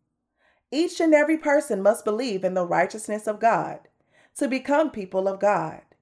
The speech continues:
The righteousness of God is fully shown in the gospel of the water and the Spirit.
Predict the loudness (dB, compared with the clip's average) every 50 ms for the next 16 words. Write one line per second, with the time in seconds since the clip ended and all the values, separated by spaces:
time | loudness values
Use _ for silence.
0 | _ _ _ _ _ _ _ _ _ _ _ _ _ _ _ _ _ _ _ _
1 | _ 4 6 6 6 8 6 6 6 4 2 -6 -4 -2 -2 0 0 -2 0 4
2 | 4 6 6 6 6 4 0 -4 -10 -8 -2 0 0 2 2 -2 -2 2 2 4
3 | 4 4 2 2 -2 -6 -2 -2 -2 2 4 4 4 4 2 -2 -6 -4 -4 -2
4 | -2 -2 -4 -4 -8 -6 -2 0 0 0 0 -2 -4 -6 -6 -6 -6 -6 -10 -12
5 | -10 -6 -6 -4 -4 -4 -6 -10 -14 _ _